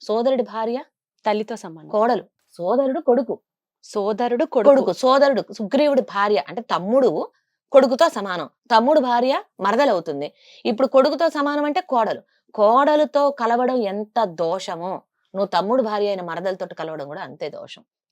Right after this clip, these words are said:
Speaker 1: చాలా తప్పు పని అది. కాబట్టి నువ్వు అధర్మంగా ప్రవర్తించావు కాబట్టి, ధర్మం తప్పిన నిన్ను నేను శిక్షించకపోతే రాజుగా ఆ పాపం నాకొస్తుంది. రాజధర్మం ఒకటి ఉందండి. తన రాజ్యంలో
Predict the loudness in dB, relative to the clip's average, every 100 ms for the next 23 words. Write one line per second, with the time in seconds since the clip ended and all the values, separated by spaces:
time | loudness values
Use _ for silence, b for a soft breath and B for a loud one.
0 | -8 -8 -6 -8 -8 -8 -8 -8 -10 -10
1 | b b b 0 0 0 0 0 -2 -2
2 | -2 -2 -2 -4 -4 -6 -6 -6 -6 -8
3 | -8 -8 -10 b b -4 -2 -2 0 0
4 | 0 -4 -4 -4 -2 -2 -6 b -4 2
5 | 2 2 0 -4 -8 b b b -4 -2
6 | 0 -2 0 0 0 0 -2 0 0 2
7 | 0 0 0 0 2 2 2 0 0 0
8 | 0 -4 -6 -14 -14 -20 _ -6 0 2
9 | 2 0 -2 -2 -2 -4 -4 -4 -4 -8
10 | -12 b b b -4 -2 -2 0 -2 -2
11 | -2 0 0 -2